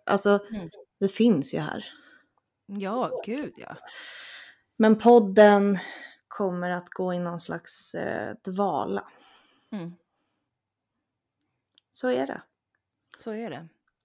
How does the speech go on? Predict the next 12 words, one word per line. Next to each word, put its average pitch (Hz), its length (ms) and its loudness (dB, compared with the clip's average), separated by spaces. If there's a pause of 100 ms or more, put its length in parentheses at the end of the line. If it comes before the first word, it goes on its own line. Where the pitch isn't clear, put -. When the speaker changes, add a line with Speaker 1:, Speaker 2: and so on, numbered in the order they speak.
(760)
Speaker 2:
Vad 233 140 -8
sjukt. - 640 -10 (440)
Men 202 180 -8
så 185 160 -8
är 214 220 -8
det. 226 120 -14 (800)
Speaker 1:
Ja. - 240 2 (1160)
Jag 240 120 -4
tänker 269 300 6
att, - 280 -4
eh, 185 420 4
vi, 185 340 0